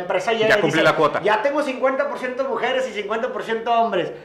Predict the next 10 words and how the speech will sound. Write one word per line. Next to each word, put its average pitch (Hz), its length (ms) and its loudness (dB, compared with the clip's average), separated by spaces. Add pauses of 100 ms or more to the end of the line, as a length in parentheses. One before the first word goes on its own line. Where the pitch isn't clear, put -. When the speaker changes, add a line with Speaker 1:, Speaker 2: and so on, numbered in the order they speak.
(160)
Speaker 2:
Igualdad. 190 520 4
Speaker 1:
Eh, 226 220 2
ah, 220 220 0
eh, 226 140 2
igualdad. 208 420 2
Y 196 100 -6
dices, 196 340 -8
"Ah, 151 120 -10
chinga", 226 600 -6
pero 160 380 -2